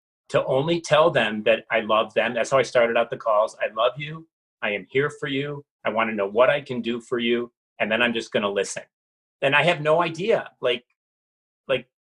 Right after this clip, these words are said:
the decision to do that, was that an intellectual decision? Was that an emotional intelligence decision? Um, like, my gut and my heart just told me, like, at that particular moment, that's what I needed to do.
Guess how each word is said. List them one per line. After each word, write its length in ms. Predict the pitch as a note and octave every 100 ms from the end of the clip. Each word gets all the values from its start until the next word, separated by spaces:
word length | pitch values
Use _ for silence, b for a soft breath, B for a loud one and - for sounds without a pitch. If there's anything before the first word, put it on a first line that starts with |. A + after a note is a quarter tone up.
| -
the 160 | C3+ -
decision 560 | A#2+ - C#3+ D3+ F#3 F3+
to 120 | C3
do 220 | G#2+ A#2+ C#3
that, 240 | F#3 G3+
was 140 | C3
that 320 | - B2 B2+ -
an 100 | B2+
intellectual 800 | C3 C3+ B2 A2+ A#2 - E3 E3+
decision? 640 | E3+ E3 D#3+ E3+ E3+ F3+ C#3+
Was 140 | A2
that 180 | A2+ A2+
an 100 | A#2
emotional 680 | F#2+ G#2 A2+ C#3 - D#3+ D#3
intelligence 680 | C#3 D3 D3 D#3+ D#3 D#3+
decision? 640 | - E3+ - D#3 D3+ F3 F3 _ _ _ -
Um, 460 | B2 A#2 A#2 A#2 A2+ _ _ _ B2+
like, 140 | A#2
my 560 | A#2+ B2+ D3 E3 E3+ -
gut 280 | C3+ D3 -
and 140 | A#2+ A#2+
my 200 | B2 C3
heart 460 | - C#3 C#3 - _
just 340 | - A#2+ -
told 420 | - C3+ C#3 C3+ C3+
me, 340 | A2+ G#2 - _ _ -
like, 240 | A#2+ -
at 100 | - -
that 240 | B2+ -
particular 600 | D#3 - C#3 - B2 A2+
moment, 460 | A2 B2+ C3 G#2+ - _ _
that's 200 | C#3+ C#3
what 140 | D3+ -
I 200 | B2+ C3
needed 380 | C3+ A2+ G#2+ -
to 120 | A2+
do. 280 | A2+ A#2+